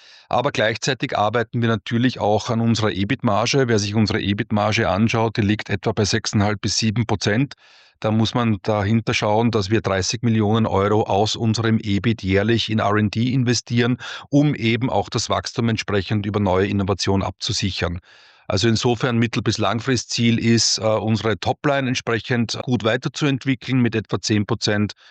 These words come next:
Compound Annual Growth Rate, aber eben auch unsere ebit-Marge sukzessive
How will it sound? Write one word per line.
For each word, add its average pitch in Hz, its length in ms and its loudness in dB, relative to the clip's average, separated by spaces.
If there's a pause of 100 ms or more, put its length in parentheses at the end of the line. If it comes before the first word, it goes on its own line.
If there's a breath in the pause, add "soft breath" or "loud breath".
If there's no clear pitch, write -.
(140 soft breath)
Compound 104 520 2
Annual 104 300 2
Growth 104 380 0
Rate, 131 280 -2
aber 107 340 0
eben 110 260 -2
auch 98 240 -4
unsere 110 260 -2
ebit-Marge 104 560 -2
sukzessive 110 800 -2